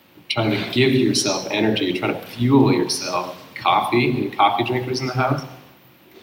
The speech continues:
Hypocrites. <laughs> Oh, yeah. All right, remember, I'm the biggest hypocrite. That's why I get to stand here.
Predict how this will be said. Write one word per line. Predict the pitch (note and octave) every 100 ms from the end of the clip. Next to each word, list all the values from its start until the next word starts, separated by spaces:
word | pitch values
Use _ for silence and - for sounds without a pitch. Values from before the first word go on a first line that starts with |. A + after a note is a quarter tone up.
| _ - - -
Hypocrites. | - - F#2+ G#2 - -
<laughs> | - - - _ - - D#4+ G4+ - F4 - - - - - - - - - - - - - - -
Oh, | - - -
yeah. | - - - - - - - - - - - - - - _ -
All | G#2
right, | F#2+
remember, | G2+ G2 F2+
I'm | G2+ G#2+
the |
biggest | G#2+ G#2 -
hypocrite. | F2+ - - E2+
That's | D2+ F#2
why | F2+ E2+
I |
get | E2+
to | -
stand | F#2+ E2 D#2+
here. | F#2